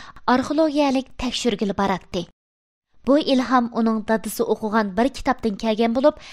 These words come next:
necha bolani elib dalada yashash undaq oson ish emas edi. Lekin bu kichik bolalarning hammasiga taqsimlangan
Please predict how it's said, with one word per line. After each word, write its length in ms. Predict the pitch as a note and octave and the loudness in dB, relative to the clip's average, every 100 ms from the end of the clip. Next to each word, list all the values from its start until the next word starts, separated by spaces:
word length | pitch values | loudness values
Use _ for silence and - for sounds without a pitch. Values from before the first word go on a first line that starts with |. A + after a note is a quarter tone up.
| - - | -8 2
necha 300 | B3+ - F4+ | 4 4 2
bolani 360 | F4 E4 D#4 C4 | 2 2 2 4
elib 220 | C4+ C4 - | 4 4 2
dalada 300 | B3+ B3+ A#3+ | 2 4 4
yashash 460 | A3+ A#3 A#3+ G#3 - - - | 2 0 -2 -2 -6 -14 -2
undaq 280 | A3+ G#3+ - | 0 0 0
oson 280 | G#3+ G#3+ B3+ | -2 -2 -2
ish 160 | B3+ - | -2 0
emas 300 | A#3 F#3 F#3+ | 0 -2 -6
edi. 180 | F3 F#3 - _ _ _ _ - | -6 -6 -8 _ _ _ _ -6
Lekin 440 | - A3+ C4 C4+ - - | 0 2 2 0 -6 -10
bu 120 | - D#4 | 0 0
kichik 280 | - - - | 0 -6 -2
bolalarning 520 | C4+ C4 B3+ C4 B3+ | 2 4 4 4 2
hammasiga 500 | A#3+ B3 A#3 A#3+ A#3+ | 0 0 2 0 -2
taqsimlangan 720 | A#3 A#3+ - G#3+ A3 G3+ G#3 | -4 -6 -6 -4 -2 0 -2